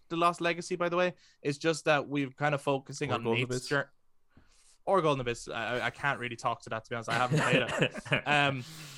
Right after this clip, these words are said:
Speaker 1: but, uh, I suppose we are just fo-, we didn't mention it though. We are just focusing on Nate's journey. Uh,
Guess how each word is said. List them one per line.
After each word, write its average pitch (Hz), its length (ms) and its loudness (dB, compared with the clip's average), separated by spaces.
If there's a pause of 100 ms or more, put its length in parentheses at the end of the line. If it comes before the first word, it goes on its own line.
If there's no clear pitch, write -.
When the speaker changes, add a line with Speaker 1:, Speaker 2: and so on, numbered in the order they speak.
(140)
Speaker 1:
but, 175 160 6
uh, 165 220 0
I 165 80 2
suppose 185 240 4
we 170 160 4
are 175 160 8
just 175 220 -2
fo-, 165 200 4
we 214 120 0
didn't 349 140 -4
mention 131 280 -4
it 113 80 -10
though. 113 100 -8
We 139 140 2
are 175 240 6
just 151 240 -10
focusing 151 400 -4
on 131 220 -6
Nate's 139 320 -8
journey. 120 420 -6 (380)
Uh, 113 60 -14